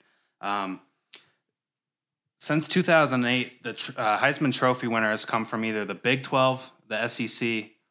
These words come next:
or the A C C every year except for one. Um, so th-, <laughs> that's really a good place to start. Um, you know, these, it sounds silly, but the writers,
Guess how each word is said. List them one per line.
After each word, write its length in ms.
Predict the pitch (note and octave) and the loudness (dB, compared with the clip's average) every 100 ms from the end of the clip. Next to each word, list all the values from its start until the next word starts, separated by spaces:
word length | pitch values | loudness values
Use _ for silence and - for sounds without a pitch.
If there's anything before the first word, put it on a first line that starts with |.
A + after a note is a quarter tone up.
| _ | _
or 140 | A2 | -8
the 160 | G#2 - | -4 -2
A 100 | A#2 | -2
C 200 | G#2+ G#2 | -2 -8
C 320 | - G#2 G2+ | -8 -8 -8
every 300 | A2+ A#2 C#3 | -6 -2 -2
year 360 | C3+ B2+ A#2+ A#2 | 0 0 0 -2
except 320 | G2+ - G#2 | -4 -6 -6
for 140 | - F#2 | -8 -8
one. 320 | F#2+ F2+ E2+ _ _ _ _ F#2+ | -6 -8 -10 _ _ _ _ -6
Um, 320 | G2 F#2+ G2 | -4 -4 -6
so 220 | - G#2 | -6 -6
th-, 320 | G2+ - - | -8 -10 -8
<laughs> 100 | - | -4
that's 260 | B2+ C3 - | -4 -2 0
really 440 | C3 C#3+ C3+ A#2 A#2+ | 2 2 0 -4 -10
a 120 | A2 | -8
good 240 | B2 B2 | -6 -6
place 300 | - B2 A#2 | -4 -4 -4
to 100 | G2 | -8
start. 420 | - - A2+ G2 - _ | -6 -2 0 -2 -6 _
Um, 360 | G2+ F#2+ F#2+ F2+ _ _ - - _ _ | -10 -8 -8 -12 _ _ -20 -20 _ _
you 80 | G2+ | -12
know, 40 | |
these, 340 | A2 A2+ - - - _ _ _ | -8 -8 -10 -16 -20 _ _ _
it 100 | - | -12
sounds 280 | - C#3 C3 | -2 0 0
silly, 260 | C3+ D#3 C3+ | 0 0 0
but 140 | A#2 | -4
the 80 | A#2+ | -4
writers, 560 | A#2+ B2+ C3 A#2+ - | 0 0 0 -2 -6